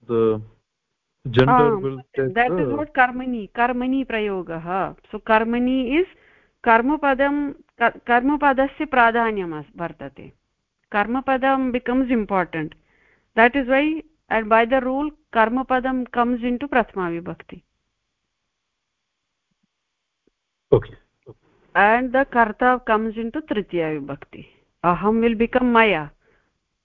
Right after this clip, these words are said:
Speaker 2: and katha, katham will become katha. And since katha is a striling word,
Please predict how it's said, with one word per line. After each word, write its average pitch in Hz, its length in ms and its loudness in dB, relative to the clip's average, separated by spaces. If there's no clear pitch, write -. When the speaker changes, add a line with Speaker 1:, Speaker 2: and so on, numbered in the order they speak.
Speaker 2:
and 220 360 2
katha, 240 580 4
katham 247 520 0
will 254 140 -4
become 254 340 -6
katha. 226 460 -2
And 254 440 4
since 294 180 -4
katha 269 340 0
is 269 80 -8
a 285 180 -6
striling 285 460 -2
word, 285 300 0